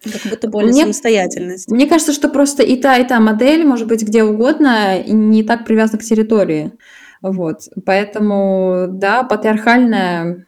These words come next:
Speaker 2: согласна, а вот, э, западная, э, немножко такое название для меня под
Speaker 1: Западная
Speaker 2: вопросом.
Speaker 1: слэш, э, партнерская.
Speaker 2: Партнерская, да. Мгм.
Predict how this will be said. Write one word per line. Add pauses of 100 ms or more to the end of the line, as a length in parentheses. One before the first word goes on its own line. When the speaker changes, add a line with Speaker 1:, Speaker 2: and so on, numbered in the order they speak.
(120)
Speaker 2:
согласна,
а
вот,
э,
западная, (500)
э,
немножко
такое
название (340)
для
меня
под
Speaker 1:
Западная
Speaker 2:
вопросом.
Speaker 1:
слэш,
э,
партнерская. (160)
Speaker 2:
Партнерская,
да.
Мгм.